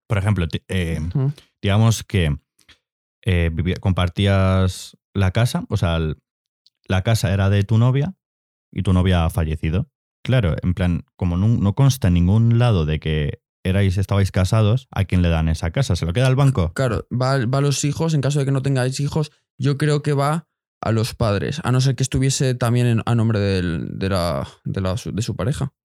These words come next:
Speaker 1: Claro, claro, a no ser que haya hecho un testamento y diga, "No, si yo me muero", tal. Uf.
Speaker 2: Claro, la única forma sería de que, mm, en el testamento pusiese que se la deja a su pareja o que él también estuviese a su nombre.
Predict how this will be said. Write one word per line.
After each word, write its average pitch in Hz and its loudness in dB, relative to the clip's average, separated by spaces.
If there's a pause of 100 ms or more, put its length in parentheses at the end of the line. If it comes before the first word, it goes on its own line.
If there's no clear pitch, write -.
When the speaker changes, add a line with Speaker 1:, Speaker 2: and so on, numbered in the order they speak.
Speaker 1:
Claro, 95 2
claro, 87 0
a 80 0
no 78 0
ser 92 -2
que 85 -2 (120)
haya 85 -2
hecho 85 -2
un 82 2
testamento 92 0
y 95 2
diga, 78 0
"No, 82 0
si - -8
yo 67 -2
me 69 -4
muero", 78 -2
tal. 85 -4
Uf. - -14
Speaker 2:
Claro, 127 0 (380)
la 135 0
única 170 0
forma 160 0
sería 131 0
de 117 0
que, 110 0
mm, 104 0
en 123 2
el 123 2
testamento 135 -2
pusiese 139 0
que 113 -2
se 120 -2
la 107 0
deja 123 -2
a 123 -2
su 120 -4
pareja 143 -4 (500)
o 190 0 (120)
que 117 2
él 107 -2
también 131 2
estuviese 131 0
a - 0
su 123 0
nombre. 98 2